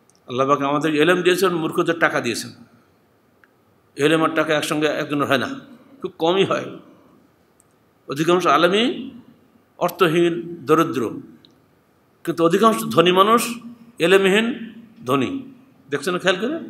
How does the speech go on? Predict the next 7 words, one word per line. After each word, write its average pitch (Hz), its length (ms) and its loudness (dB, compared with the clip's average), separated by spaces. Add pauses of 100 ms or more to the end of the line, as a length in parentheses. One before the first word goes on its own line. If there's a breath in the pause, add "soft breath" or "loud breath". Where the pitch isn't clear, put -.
(920)
একটা 170 320 4 (460)
একসঙ্গে 208 560 0
দুজনকে 180 420 2
আল্লাহ, 165 180 0 (500)
দুটি 165 240 -4
জিনিস 190 260 -2 (160)
একসঙ্গে 170 400 0